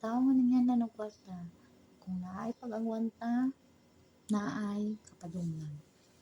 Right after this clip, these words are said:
Diba? Ay. Nang lawom na dyan akong mata, guys. Kaya talaga sa radyo ko makakaon diri, ah. Pero kabalo pa mo, guys. Anihan, buntag.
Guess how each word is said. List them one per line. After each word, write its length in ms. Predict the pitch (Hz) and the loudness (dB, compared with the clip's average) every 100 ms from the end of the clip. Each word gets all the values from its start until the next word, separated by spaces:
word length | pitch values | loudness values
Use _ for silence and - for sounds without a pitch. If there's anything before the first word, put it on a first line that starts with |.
| _ _ _ _ | _ _ _ _
Diba? 320 | 170 165 165 165 - - - - - - _ _ _ _ - - | -12 -12 -12 -14 -18 -20 -20 -20 -20 -20 _ _ _ _ -20 -12
Ay. 480 | 190 208 196 175 165 - _ _ _ _ _ _ _ _ _ _ _ _ _ _ _ _ - _ _ _ - _ _ _ _ _ _ - - _ _ _ - | -8 -6 -6 -10 -14 -20 _ _ _ _ _ _ _ _ _ _ _ _ _ _ _ _ -20 _ _ _ -20 _ _ _ _ _ _ -20 -20 _ _ _ -8
Nang 160 | 180 185 | -4 0
lawom 220 | 190 202 | 2 2
na 80 | 202 | 0
dyan 240 | 196 190 | -2 -6
akong 160 | 190 190 | -6 -8
mata, 240 | 185 190 | -10 -16
guys. 400 | 185 180 180 170 | -16 -14 -12 -12
Kaya 160 | - 180 - | -12 -14 -16
talaga 240 | 185 - | -20 -16
sa 160 | - 185 | -12 -12
radyo 160 | 180 | -14
ko 100 | 185 190 | -12 -10
makakaon 560 | 180 185 - 185 190 | -10 -12 -12 -8 -8
diri, 240 | 185 185 190 175 | -8 -10 -12 -14
ah. 160 | 175 175 - _ _ | -16 -16 -20 _ _
Pero 320 | - 190 190 185 | -10 -6 -4 -6
kabalo 240 | 170 190 214 | -10 -6 -6
pa 80 | 196 | -4
mo, 160 | 190 180 | -4 -4
guys. 480 | 185 190 214 - - | -6 -6 -8 -12 -14
Anihan, 400 | 185 185 180 220 214 | -8 -6 -4 -2 -2
buntag. 480 | 175 180 - 196 202 | -4 -10 -10 -16 -18